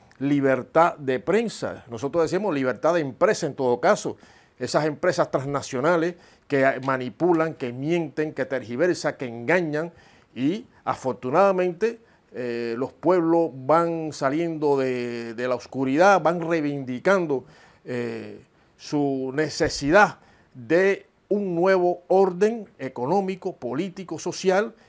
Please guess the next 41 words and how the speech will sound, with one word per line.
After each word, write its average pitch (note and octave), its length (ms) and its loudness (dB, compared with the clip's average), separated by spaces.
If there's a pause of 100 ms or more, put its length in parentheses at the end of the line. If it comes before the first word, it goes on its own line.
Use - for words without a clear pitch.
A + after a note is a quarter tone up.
que C#3 180 0
lo C3 260 -4
que B2 120 -10
saque D3+ 580 0 (320)
a, A#2+ 640 0
a C#3 40 0
esa D#3 280 2
parte G#3 260 4
importante F3+ 500 -2
de - 20 2
la E3 60 0
humanidad E3+ 320 2
y, E3 100 2
y, B2+ 380 -6
y B2+ 40 -8
por B2+ 160 -4
extensión B2+ 480 -2
a C#3 60 0
toda D#3 120 2
la F3+ 60 2
humanidad F#3 500 2 (340)
de C#3+ 180 2
la C3+ 80 2
ignominia, E3 640 -2
de D3+ 80 0
la C#3 60 -2
explotación, E3+ 760 -2
de C#3 140 -2
la C3 80 0
humillación B2 800 0 (280)
a A#2+ 140 0
la A#2 140 0
cual F3 320 4
parecía C3+ 440 0
destinado F3 640 0
por, C#3 300 -4
por A#2+ 180 -4
estos C#3+ 220 -4
grandes D#3 260 -2
pa-, D3 380 0
eh, A#2 180 -4